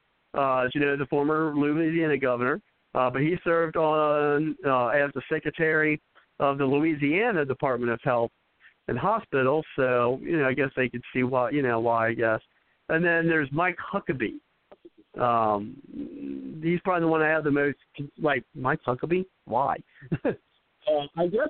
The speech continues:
between those two, um, I guess it doesn't matter between, uh, for me. I mean, again, which one was, I mean, 'cause I, I don't know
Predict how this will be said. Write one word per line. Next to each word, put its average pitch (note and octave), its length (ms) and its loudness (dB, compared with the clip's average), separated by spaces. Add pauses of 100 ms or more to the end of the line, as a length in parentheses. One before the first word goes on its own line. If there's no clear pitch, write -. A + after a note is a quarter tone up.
between A3 420 2
those G3 300 2 (100)
two, D3+ 460 2
um, C3 520 2 (2000)
I C#3+ 80 -2
guess A#3 220 0
it D#3+ 60 -14
doesn't G#3 260 0
matter G3 280 2
between, B2+ 280 -6 (320)
uh, D3+ 240 2
for C#3+ 100 2
me. F3+ 240 2
I D#3+ 60 2
mean, D3+ 220 2
again, D3+ 260 0
which F3 180 0
one F3 320 0
was, E3 220 0 (340)
I E3+ 80 0
mean, E3+ 180 0
'cause E3+ 120 0
I, E3+ 240 0
I F#3 40 0
don't G3+ 160 0
know F3+ 300 2